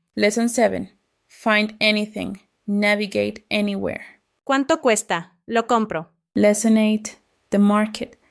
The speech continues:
Speaker 1: Ask the price, buy it.
Speaker 2: Voy a, nos vemos.
Speaker 1: Lesson nine, make any plan. Close any conversation. That's Spanish from zero. Nine phrases. Nine lessons.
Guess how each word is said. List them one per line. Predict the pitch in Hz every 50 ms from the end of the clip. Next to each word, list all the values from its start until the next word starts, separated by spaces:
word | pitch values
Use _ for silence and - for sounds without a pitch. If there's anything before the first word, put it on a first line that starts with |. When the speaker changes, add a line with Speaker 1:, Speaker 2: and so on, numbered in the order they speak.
| _ _
Speaker 1:
Ask | - - 208 208 208 -
the | 202
price, | 190 202 - 226 220 220 240 269 262 - - _ _ _ _ _ -
buy | 202 202 196 190
it. | 190 185 - - - - - _ _ _ _ _ -
Speaker 2:
Voy | 196 208 220 233 233
a, | 214 202 190 185 175 175 170 _ _ _ _ -
nos | 196 196 190 180
vemos. | 190 185 180 160 160 - - _ _ _ _ _ _
Speaker 1:
Lesson | - 196 196 202 208 214 - - 262 254 254
nine, | 285 320 320 - - 196 _ _ _ _ _ _ -
make | - 202 202 208 214 - -
any | 226 233 247 254
plan. | 247 - 214 175 175 170 _ _ _ - - - _ -
Close | - - 254 240 254 269 277 269 - -
any | 233 233 247
conversation. | 247 - 262 240 220 214 208 208 - 196 190 - - 180 185 - _ _
That's | - 208 214 214 -
Spanish | - - 254 226 233 254 262 262 -
from | - 294 269 269 254
zero. | 240 214 190 185 185 180 180 214 220 - _ _ _ _ _ _ _ _ _ _
Nine | - 190 196 202 196 190 196 208 220
phrases. | 220 - - 233 196 190 185 - 180 170 175 - - _ _ _ _ _ _ _ _ _ -
Nine | 190 190 190 196 202 214 233 247 247 254
lessons. | 240 226 226 220 - - 262 277 294 349 339 - - -